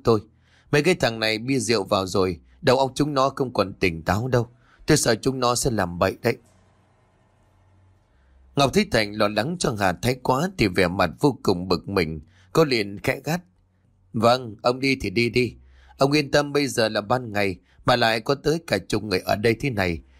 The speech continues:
thì không ai có thể nuốt chừng được Hà của ông đâu mà lo."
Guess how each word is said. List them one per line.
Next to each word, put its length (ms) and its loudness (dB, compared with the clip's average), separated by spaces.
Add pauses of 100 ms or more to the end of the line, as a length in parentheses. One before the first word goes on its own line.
(140)
thì 100 2
không 220 0
ai 200 0
có 200 -2
thể 100 0
nuốt 280 -4
chừng 220 -2
được 200 0
Hà 160 0
của 180 0
ông 120 0
đâu 120 2
mà 120 0
lo." 340 0